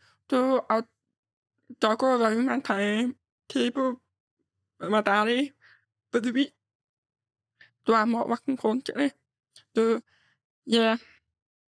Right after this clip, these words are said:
But I feel the more I outdoor and I act the less, the less pressure, the less, uh, worries or, like, you know,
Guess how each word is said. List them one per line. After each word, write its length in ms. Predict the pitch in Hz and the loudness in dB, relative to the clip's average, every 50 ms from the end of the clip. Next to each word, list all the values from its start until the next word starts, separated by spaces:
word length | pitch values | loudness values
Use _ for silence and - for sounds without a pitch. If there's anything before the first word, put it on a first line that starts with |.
| _ _ _ _ _ _ _ _ _ _ _ _ _ _ _ _ _ _ _ _ _ _ _ _ _ _ _ _ _ _ _ _ _ _ _ _ _ - | _ _ _ _ _ _ _ _ _ _ _ _ _ _ _ _ _ _ _ _ _ _ _ _ _ _ _ _ _ _ _ _ _ _ _ _ _ 0
But 200 | 233 226 240 - | 2 2 2 0
I 100 | - 285 | -2 -6
feel 340 | - - 277 285 294 285 277 | -4 0 0 2 2 2 2
the 120 | 240 254 | 0 -2
more 420 | 269 254 254 254 247 254 262 - - _ | 0 0 0 0 0 0 0 -2 -2 _
I 240 | 226 233 247 247 - - | -2 -2 -2 -4 -2 -2
outdoor 560 | - 226 240 277 - - _ 262 262 262 285 - | -2 -2 -2 -2 -6 -6 _ 0 0 0 0 0
and 80 | 277 | 0
I 40 | 254 | -2
act 340 | - - 233 247 285 - _ | 0 0 -2 -4 -4 -6 _
the 140 | 254 247 240 - | -8 -8 -4 -2
less, 260 | 240 240 247 277 269 - _ | 0 2 2 0 -2 -4 _
the 100 | - 220 | -4 -2
less 240 | 226 220 233 254 294 - _ | 0 2 0 0 -2 -4 _
pressure, 460 | - 233 220 262 - _ 285 277 - - - - - _ _ _ | -4 -4 -4 -4 -4 _ -4 -4 -4 -6 -12 -20 -20 _ _ _
the 120 | - 220 214 | -2 0 2
less, 320 | 233 220 226 233 - - - _ _ - | 2 2 2 0 -2 -4 -10 _ _ -2
uh, 300 | 220 214 208 196 196 240 - _ _ _ _ _ _ _ _ _ _ _ _ _ _ _ _ _ _ _ _ _ _ _ _ _ _ _ _ _ - | 0 2 2 2 0 -2 -4 _ _ _ _ _ _ _ _ _ _ _ _ _ _ _ _ _ _ _ _ _ _ _ _ _ _ _ _ _ 2
worries 500 | 214 214 214 220 233 247 254 277 - - - _ - | 2 4 4 4 2 2 2 0 -4 -6 -8 _ 2
or, 400 | 220 214 208 202 214 240 269 262 - _ - - | 2 4 4 4 2 2 0 -2 -6 _ -6 -2
like, 240 | - 226 240 220 - | 0 0 0 2 2
you 120 | 240 254 | 2 2
know, 300 | 247 254 247 247 247 254 | 2 2 2 2 0 0